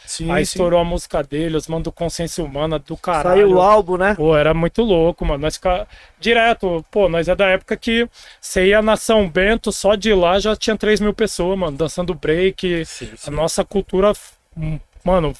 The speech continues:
Speaker 2: forte pra caralho. Não que hoje não seja,
Speaker 1: Sim.
Speaker 2: mas nós pegamos essa época de ouro aí, que é muito louca, mano. Que
Speaker 1: Pode
Speaker 2: é
Speaker 1: crer.
Speaker 2: o nosso alicerce, pô. Nós vimos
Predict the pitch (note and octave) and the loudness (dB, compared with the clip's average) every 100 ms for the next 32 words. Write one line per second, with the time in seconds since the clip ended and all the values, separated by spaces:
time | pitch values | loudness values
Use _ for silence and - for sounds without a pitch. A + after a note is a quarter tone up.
0 | - - - D#3+ D#3+ - G#3 - G3 F3 | -14 -20 -6 -2 -2 -2 -6 -2 0 0
1 | F3+ G#3 - A#3 F#3+ A3 - G3+ G3+ D#3 | 0 -2 0 0 0 -2 0 2 2 0
2 | - - - E3+ E3+ E3 D#3 F#3+ - A3 | -10 -16 -12 -4 -2 0 0 -2 0 0
3 | F#3 F3+ E3 - E3+ D#3 - E3+ D#3 C#3+ | 0 -2 -2 -2 -2 -2 -2 0 0 -2
4 | - - - D3+ E3+ E3 E3 E3 D3 D#3 | -12 -20 -16 -8 -4 -2 0 2 2 0
5 | - A3 D4 D4+ - B3+ F3+ D#3 D#3 D3 | -4 -4 -4 -6 -4 -4 -2 -2 -4 -10
6 | C3 - - D3 D3+ F#3+ G#3+ - G3+ F#3 | -12 -16 -6 -2 -2 0 0 2 2 0
7 | - G#3 - E3+ D3+ D#3+ - - D3 C#3+ | 0 -4 -4 -2 -2 -4 -8 -8 -6 -4
8 | D3 D3 E3 E3 F#3+ G3 | -4 -4 -4 0 2 2